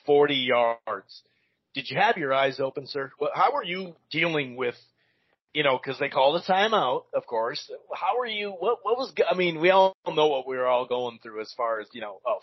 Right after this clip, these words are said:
fuck, you know, <laughs> we're gonna miss this one," but did you, were you able to look? Did you just put the sound up?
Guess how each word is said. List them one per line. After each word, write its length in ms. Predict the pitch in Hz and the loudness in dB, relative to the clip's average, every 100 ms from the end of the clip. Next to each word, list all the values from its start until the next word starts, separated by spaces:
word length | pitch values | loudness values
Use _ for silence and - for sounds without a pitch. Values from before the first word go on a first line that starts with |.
| - | -4
fuck, 160 | 110 - _ _ - | -6 -6 _ _ -4
you 100 | 127 | -2
know, 120 | 120 | 0
<laughs> 40 | |
we're 80 | 156 | -2
gonna 180 | 135 123 | -2 0
miss 200 | 147 156 | 0 0
this 160 | 123 - | -2 -8
one," 240 | 127 123 120 | -4 -4 0
but 220 | 123 110 _ _ _ _ _ _ | 0 0 _ _ _ _ _ _
did 180 | 147 156 | -4 -2
you, 80 | 160 | 0
were 140 | 151 | 2
you 140 | 156 160 196 | 4 6 6
able 160 | 233 | 4
to 140 | - 208 | 0 -2
look? 200 | 220 220 - | 0 0 -2
Did 120 | 151 - | -16 -14
you 80 | - | -12
just 240 | 165 - - | -12 -10 -8
put 180 | 190 | -8
the 80 | - | -10
sound 440 | - 185 202 202 208 | -6 -2 -2 2 4
up? 180 | 208 | 4